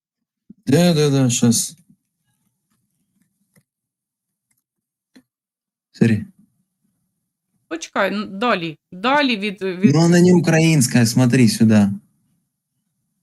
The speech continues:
Speaker 2: Далі від, е, фокус.
Speaker 1: І
Speaker 2: Ти що, не
Speaker 1: коротше.
Speaker 2: розумієш? Фокус, а не наведи. Це розпливається.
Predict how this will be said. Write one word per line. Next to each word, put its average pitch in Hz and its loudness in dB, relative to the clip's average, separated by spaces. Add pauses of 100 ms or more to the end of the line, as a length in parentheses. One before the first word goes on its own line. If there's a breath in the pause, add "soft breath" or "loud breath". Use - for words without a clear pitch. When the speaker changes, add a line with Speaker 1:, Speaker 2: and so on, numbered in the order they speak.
(360)
Speaker 2:
Далі 269 0
від, 226 -4
е, 190 -6
фокус. 302 -4
Speaker 1:
І - -2
Speaker 2:
Ти - -4
що, 220 -8
не 214 4
Speaker 1:
коротше. 220 4
Speaker 2:
розумієш? 254 0
Фокус, 302 -2
а 208 -2
не 180 -4
наведи. 170 -8 (920)
Це 240 0
розпливається. 247 -4